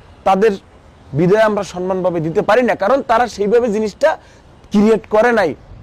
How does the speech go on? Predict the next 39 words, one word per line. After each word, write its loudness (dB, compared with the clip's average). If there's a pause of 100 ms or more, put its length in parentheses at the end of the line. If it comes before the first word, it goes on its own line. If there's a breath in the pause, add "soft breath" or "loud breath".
এক 0
দলের 2
হয়ে 4
রাজনীতি 0
করে, 0 (200 loud breath)
এক 0
দলের 2
হয়ে 6
রাজনীতি 0
হলে 4 (280 loud breath)
ক্রিকেটটা 0
বন্ধ 0
করে 2
দেয়। 2
আমরা 2
তো 0
আপনাকে -2
ক্রিকেটার 0
সাকিব -4
আল 2
হাসানকে -2
ভালোবাসি, 0 (280 loud breath)
নৌকার 2
এমপি 0
সাকিব -4
আল 2
হাসান -2
হিসেবে -4
আমরা 0
ভালোবাসি 0
না। 0 (1700 loud breath)
না, 2
আপনি -2
যদি 2
জামাতের 0
সাকিব 2
আল 4
হাসান 0
হন, -2